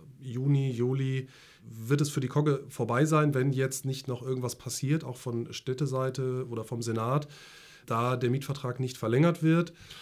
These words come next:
Für uns ist das natürlich, ähm, besonders tragisch für den Nordspeicher und die Nordwache, weil wir dort sehr, sehr viele Künstler unterbringen, Bands, ähm, die dort, äh, übernachten. Die Kogge ist, äh, seit eben,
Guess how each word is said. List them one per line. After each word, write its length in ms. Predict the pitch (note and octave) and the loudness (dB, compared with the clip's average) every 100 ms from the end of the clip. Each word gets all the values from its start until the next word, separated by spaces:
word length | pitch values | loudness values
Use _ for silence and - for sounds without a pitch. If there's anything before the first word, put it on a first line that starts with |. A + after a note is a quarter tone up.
| - _ | -20 _
Für 160 | - | -6
uns 220 | D3+ D#3+ | -2 -2
ist 140 | D3 D3 | -2 -4
das 160 | C#3 | -4
natürlich, 540 | C#3 C3+ C#3+ C3+ B2+ - | -4 0 0 0 -4 -8
ähm, 300 | C3+ B2+ C3 | -8 -10 -10
besonders 420 | B2+ B2 C3+ C#3+ | -6 -2 -2 -2
tragisch 380 | - C3 C3+ - | -2 -2 -2 -2
für 80 | B2 | -2
den 100 | B2 | -2
Nordspeicher 880 | C#3+ - C3 C3+ C3+ B2+ B2+ B2+ | -4 -4 -4 -2 -2 -2 -2 -4
und 200 | B2 A#2+ | -6 -8
die 80 | B2+ | -4
Nordwache, 540 | A#2+ C#3 - C3 C3 A#2 | -4 -4 -4 -6 -4 -2
weil 200 | B2 A#2+ | -2 -2
wir 80 | B2 | -2
dort 280 | A#2+ A#2 | -2 -2
sehr, 180 | A#2+ C3+ | 0 0
sehr 160 | C#3 C3+ | 2 0
viele 240 | C#3+ C3 | 0 -2
Künstler 680 | C3 D3+ D#3+ - E3 E3 E3 - - - _ _ - | 0 0 0 0 2 2 0 -4 -20 -20 _ _ 2
unterbringen, 880 | D#3 F3+ F3+ D#3 E3+ F3+ F#3+ F#3+ C#3+ | 4 6 6 6 6 6 4 2 0
Bands, 640 | C3 C#3+ D#3+ E3+ - - | 4 6 6 2 -2 -6
ähm, 400 | C#3 C#3 C#3+ C#3 | -4 0 0 0
die 160 | C3+ C#3+ | -2 -2
dort, 400 | C#3 C3+ C#3+ - | 0 0 -2 -6
äh, 360 | C3+ C3 C3 C3 | -6 -4 -2 -2
übernachten. 720 | C3 B2+ C#3+ C#3+ D#3+ D#3 D#3 - - - - | -2 0 -2 0 2 2 0 -8 -20 -20 -20
Die 180 | - C3 | -10 -4
Kogge 240 | C#3+ D#3+ E3+ | 2 4 4
ist, 240 | D3 C#3+ | 2 -2
äh, 260 | C3+ C3 B2 | -2 -2 -2
seit 300 | B2+ C3 B2+ | 0 -2 -2
eben, 480 | C3+ C3 B2 A#2 A2 | -4 -4 -4 -6 -10